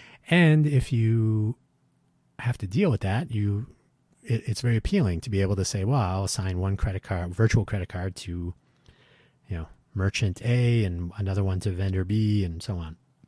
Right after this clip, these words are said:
That way, if vendor B gets hacked, not a big deal. Not as big a deal.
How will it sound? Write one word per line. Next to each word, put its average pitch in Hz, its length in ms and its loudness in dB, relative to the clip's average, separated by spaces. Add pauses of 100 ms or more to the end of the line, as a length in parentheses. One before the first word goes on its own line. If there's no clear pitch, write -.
(440)
That 92 120 -2
way, 90 160 0
if 87 120 -2
vendor 92 260 -2
B 110 180 -2
gets 101 220 -2
hacked, 101 420 -6 (840)
not 92 220 -2
a 87 40 -4
big 87 120 -6
deal. 87 260 -2 (800)
Not 98 160 -4
as 90 120 -2
big 90 160 0
a 90 60 2
deal. 80 260 -6